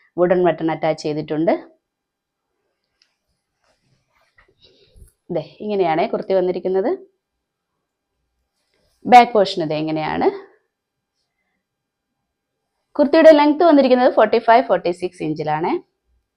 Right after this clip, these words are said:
സ്ലിറ്റഡ് പാറ്റേണിലാണ് വന്നിരിക്കുന്നത്. ദേ, മെറ്റീരിയൽ കണ്ടോ? നല്ല കോട്ടണിലാണ് വന്നിരിക്കുന്നത്. ദേ, ലൈനിങ്ങിന്റെ ആവശ്യമേ ഇല്ല.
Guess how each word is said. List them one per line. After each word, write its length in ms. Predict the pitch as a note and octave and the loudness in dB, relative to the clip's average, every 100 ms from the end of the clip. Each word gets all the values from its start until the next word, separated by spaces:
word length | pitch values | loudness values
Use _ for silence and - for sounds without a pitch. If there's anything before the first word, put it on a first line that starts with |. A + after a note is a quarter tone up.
| _ _ _ _ _ _ _ - | _ _ _ _ _ _ _ -8
സ്ലിറ്റഡ് 420 | G#3+ G#3 G#3 G#3 | -8 -4 -6 0
പാറ്റേണിലാണ് 580 | F#3 E3+ E3+ D#3+ D#3 D#3+ | 0 0 -4 -2 -4 -4
വന്നിരിക്കുന്നത്. 800 | D#3+ D#3+ E3 D#3+ D#3+ E3 C#4+ F#4+ - _ _ _ _ _ _ _ _ _ _ _ _ _ _ _ _ _ _ _ - | -6 -8 -8 -6 -4 -2 0 -2 -6 _ _ _ _ _ _ _ _ _ _ _ _ _ _ _ _ _ _ _ -8
ദേ, 180 | F3+ - - | -8 -8 -8
മെറ്റീരിയൽ 420 | G3 G3 F3+ E3+ | -6 -4 -2 -2
കണ്ടോ? 280 | E3 D#3 D#3+ | -4 -4 -4
നല്ല 420 | E3 E3+ F3 F3+ | -4 -6 -6 -6
കോട്ടണിലാണ് 680 | F#3 D#3+ D#3 E3 D#3+ D#3 D#3 | -4 -4 -4 -10 -10 -12 -12
വന്നിരിക്കുന്നത്. 640 | D#3+ D#3+ E3 E3+ E3+ F#3+ C#4+ _ _ _ _ _ _ _ | -12 -12 -10 -8 -8 -8 -12 _ _ _ _ _ _ _
ദേ, 100 | F2 _ _ _ _ _ _ _ _ _ | -20 _ _ _ _ _ _ _ _ _
ലൈനിങ്ങിന്റെ 440 | F#3+ F#3 F#3 F#3 F#3+ | -6 -4 -2 0 0
ആവശ്യമേ 540 | E3 E3+ F#3 F3+ G#3+ | 0 -4 -6 -2 -2
ഇല്ല. 340 | G3 D3+ F#3+ | -4 -10 -12